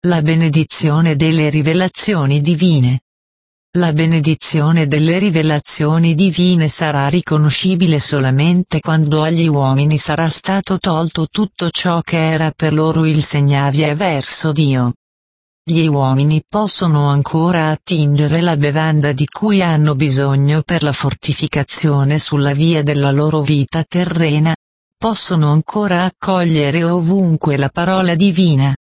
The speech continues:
ma la volontà umana farà loro esaurire la fonte.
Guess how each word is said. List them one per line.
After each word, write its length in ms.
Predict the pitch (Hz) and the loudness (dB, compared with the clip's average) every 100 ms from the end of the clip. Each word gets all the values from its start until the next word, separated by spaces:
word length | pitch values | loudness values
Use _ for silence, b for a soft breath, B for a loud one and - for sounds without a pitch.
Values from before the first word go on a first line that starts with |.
| _ - | _ -4
ma 180 | 165 160 | 0 0
la 120 | 156 | 0
volontà 640 | 147 151 147 147 139 147 | 2 2 2 0 0 -2
umana 480 | 139 139 156 180 175 | 0 0 2 2 0
farà 440 | - - 190 175 151 | -2 -2 -2 0 0
loro 380 | 156 165 160 | 2 2 2
esaurire 800 | 147 143 151 170 175 180 170 143 | 2 0 0 0 2 2 2 0
la 120 | 147 | 0
fonte. 600 | 143 - 151 156 156 - | -2 -2 0 2 0 -2